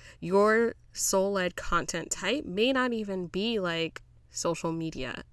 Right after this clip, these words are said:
at all. And it is not a requirement of you to play into the more, more, more game of making social media content creation your primary, like, marketing strategy in your business.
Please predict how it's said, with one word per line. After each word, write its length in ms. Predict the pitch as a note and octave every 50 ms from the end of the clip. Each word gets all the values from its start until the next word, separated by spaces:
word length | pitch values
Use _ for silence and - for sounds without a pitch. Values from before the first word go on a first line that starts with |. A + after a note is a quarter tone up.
| - -
at 140 | - E3 - -
all. 180 | - E3+ D#3+ - - - - - -
And 220 | A3 G3+ F#3+ - - - -
it 100 | - G#3
is 200 | A3+ A#3+ A3+ A3
not 180 | A3 G#3+ G#3 -
a 80 | - F3+
requirement 840 | F3 F3 E3+ - - - - C#4+ F4 G#4 G4+ F4 C4+ G#3 F3+ F3 -
of 300 | - F#3 F3+ F3 E3 -
you 420 | D#3+ E3 D#3+ D#3+ D#3+ D#3 D#3+ E3+ - - - - - - -
to 200 | - - A3 G3
play 480 | - - - - G3+ F#3+ F#3 E3+ - -
into 640 | - F#3+ G3+ G#3 A3 A3+ A#3 A3 - - - G3+ G3 F#3
the 160 | F3 F3 F3
more, 300 | F3 E3+ E3+ E3+ F3 E3+
more, 300 | F3 E3+ E3+ E3+ E3 D#3+
more 380 | D#3+ E3 D#3+ D#3+ D#3+ D#3+ D#3+ - -
game 600 | - F3 G3+ A3+ A#3+ A3 G#3 F#3+ F3+ F3 F3 -
of 200 | - F3 F3 F3+
making 580 | F3+ F3+ F#3 G3 - - - A#3 A3+ A3+ A3
social 420 | - - - F3+ F3+ - - G3+ G3+
media 280 | G3+ G3 F#3+ F#3 F3
content 720 | - - - - E3 D#3+ E3+ F3+ G3 G3+ - - E3+ -
creation 540 | - - - E3+ D#3+ D#3+ - - F3 E3+ E3
your 260 | E3 E3 E3 E3+ F3
primary, 720 | - - - F3 E3+ E3+ E3+ E3+ E3 D#3+ D#3 D#3+ D#3+ D#3+
like, 260 | D#3 D#3 D#3 - -
marketing 400 | - D3+ D#3 E3 - - D#3+ D#3
strategy 480 | - - - E3 D#3 D#3+ D#3+ D#3+ D3+ D3
in 100 | D3+ D3
your 180 | - - - -
business. 640 | - - - - - - G#1+ G#1+ - - - - -